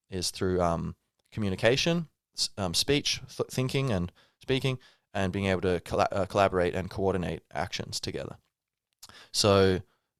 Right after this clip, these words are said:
but, um, point being, <laughs> um, that there have been, you know, throughout history, there's always people who, you know, uh, there's all kinds of strategies,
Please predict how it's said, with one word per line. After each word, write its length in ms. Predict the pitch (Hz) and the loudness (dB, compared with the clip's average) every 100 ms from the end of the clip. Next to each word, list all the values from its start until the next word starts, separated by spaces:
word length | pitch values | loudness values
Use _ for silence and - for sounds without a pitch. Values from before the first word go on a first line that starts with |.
| - | 0
but, 320 | 107 - - - _ _ _ _ _ - | 2 4 0 -4 _ _ _ _ _ 2
um, 560 | 101 92 90 90 92 - _ _ _ _ _ _ _ _ _ - | 4 4 2 -2 -6 -10 _ _ _ _ _ _ _ _ _ -8
point 260 | 95 92 | -4 -4
being, 460 | - 90 92 95 95 82 - - _ | -4 -2 0 0 -2 -4 -10 -14 _
<laughs> 340 | _ _ - | _ _ -2
um, 420 | 95 92 87 87 - _ _ _ _ - | 2 2 2 -4 -8 _ _ _ _ 0
that 340 | 95 80 - - _ _ _ _ _ | 0 2 -2 -6 _ _ _ _ _
there 160 | 107 98 | -4 2
have 240 | 110 107 | 4 4
been, 340 | 110 95 90 92 | 2 0 0 -4
you 80 | 104 | -4
know, 80 | 87 | -2
throughout 260 | 117 117 | 2 2
history, 300 | 104 110 110 | 2 0 0
there's 160 | 92 95 | -2 0
always 300 | 98 90 - | 2 2 0
people 320 | - 101 95 | -2 -4 -2
who, 280 | 95 92 87 90 - _ _ | 0 0 0 -4 -18 _ _
you 80 | 98 | -8
know, 200 | 85 85 - | -6 -6 -4
uh, 140 | 95 | -4
there's 140 | 87 95 | 0 2
all 140 | 117 | 2
kinds 260 | - 123 110 | 4 2 4
of 60 | |
strategies, 760 | - 101 98 101 85 85 - | 2 4 4 2 -2 -2 -2